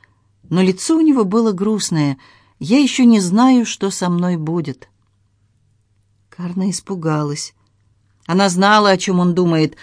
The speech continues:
о том, чтобы уехать куда-нибудь далеко.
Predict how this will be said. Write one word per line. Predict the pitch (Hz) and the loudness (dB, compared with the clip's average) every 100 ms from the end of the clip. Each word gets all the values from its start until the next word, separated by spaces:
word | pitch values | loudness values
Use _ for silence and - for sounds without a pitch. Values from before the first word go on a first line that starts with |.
| - - | -16 -10
о | - | -4
том, | 185 170 | -4 -4
чтобы | - 165 | -4 -4
уехать | 170 156 190 208 - 147 - _ _ _ _ _ - | -4 0 2 2 0 -10 -12 _ _ _ _ _ -10
куда-нибудь | 180 180 175 170 160 | -2 0 0 -2 -2
далеко. | 185 196 - 165 151 | 0 -2 -6 -10 -10